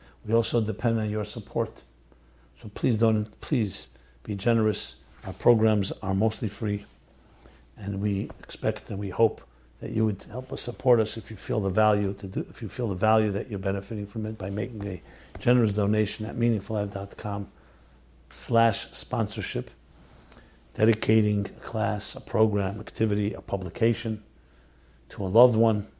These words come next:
or to the memory of a loved one. We have some special opportunities coming up where you have to reprint the book sixty days, and we're in need, a desperate need of some dedications. It's an excellent book, which will be a guide. It, it serves, it, well,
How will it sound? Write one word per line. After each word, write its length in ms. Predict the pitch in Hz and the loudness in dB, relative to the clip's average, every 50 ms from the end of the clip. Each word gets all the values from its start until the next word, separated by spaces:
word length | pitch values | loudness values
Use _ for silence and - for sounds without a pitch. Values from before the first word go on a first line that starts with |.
| _ _ _ _ _ _ - - _ _ - - - _ - _ _ _ _ _ | _ _ _ _ _ _ -20 -20 _ _ -20 -20 -20 _ -20 _ _ _ _ _
or 100 | - 104 | -18 -16
to 140 | - - 110 | -8 -6 -4
the 60 | 98 | 0
memory 340 | 101 110 127 147 147 135 127 | 2 4 6 6 8 8 6
of 100 | 117 104 | 6 4
a 60 | 110 | 4
loved 280 | 104 107 104 98 95 | 2 2 2 0 0
one. 220 | 101 101 101 101 - - - - 104 | -4 -6 -6 -6 -8 -12 -18 -12 -8
We 80 | 101 | -6
have 180 | 98 107 107 - | -4 -4 -4 -4
some 240 | - - 110 107 107 | -2 -2 -2 -2 -4
special 380 | - - 120 117 - - 120 | 0 2 4 4 4 6 4
opportunities 560 | 110 104 107 101 - - 120 120 113 107 101 - | 4 4 2 -4 -2 0 0 2 2 0 -2 -4
coming 340 | - - 107 107 104 104 | -4 -4 -2 -2 -2 -2
up 180 | 110 107 107 - | -2 -4 -4 -2
where 140 | 98 101 101 | -4 -2 -2
you 80 | 98 | -2
have 120 | 107 113 - | -4 -6 -6
to 120 | - 107 | -4 -2
reprint 420 | 98 110 113 107 - - 117 113 98 | 0 0 0 0 0 0 0 0 0
the 60 | 98 | -2
book 240 | 95 - 107 104 - | -2 -4 -4 -4 -4
sixty 460 | - - 123 - - - - 120 101 | -12 -12 -12 -14 -14 -8 -6 -6 0
days, 480 | 95 107 104 101 101 101 101 - - - _ _ - _ _ - _ _ _ - _ _ - | 2 4 4 4 2 0 -6 -10 -14 -20 _ _ -20 _ _ -20 _ _ _ -20 _ _ -10
and 80 | 104 | -6
we're 160 | 98 98 98 | -4 -4 -4
in 220 | 101 113 - 123 113 | -2 -2 0 2 2
need, 260 | 113 113 113 110 107 | 4 4 2 0 -2
a 100 | - 123 | -6 -8
desperate 500 | 139 135 - 120 110 - - - 123 - | -8 -4 -4 -4 -4 -4 -6 -10 -8 -4
need 160 | 107 107 110 104 | -2 -2 -2 -2
of 160 | 95 - - | -4 -6 -8
some 180 | - 110 98 | -10 -8 -8
dedications. 800 | 92 98 101 98 95 - - 107 107 104 - 131 139 - - - - - - - - - - - - _ | -6 -6 -6 -8 -8 -6 -4 -4 -2 -2 -4 -8 -10 -10 -12 -16 -18 -20 -20 -20 -18 -18 -18 -20 -20 _
It's 100 | _ - | _ -14
an 60 | 127 | -10
excellent 440 | 120 110 - - - 120 110 101 92 | -8 -8 -6 -4 0 0 0 0 2
book, 240 | 98 117 113 - - | 0 0 0 0 -4
which 220 | 107 95 - - | -8 -8 -6 -6
will 80 | 107 95 | -6 -2
be 260 | 98 107 107 113 - | 0 0 0 0 0
a 100 | - 101 | -2 -6
guide. 440 | 95 - 113 110 107 101 101 98 104 | -2 2 4 4 6 4 4 0 -2
It, 160 | 92 95 117 - - | -8 -10 -6 -4 -4
it 240 | 110 110 - - | -4 -4 -6 -10
serves, 340 | - - - 131 131 113 101 | -8 2 4 4 4 4 0
it, 240 | - - 107 104 - - | -4 -8 -10 -12 -10 -6
well, 180 | - 107 101 | -2 -2 -2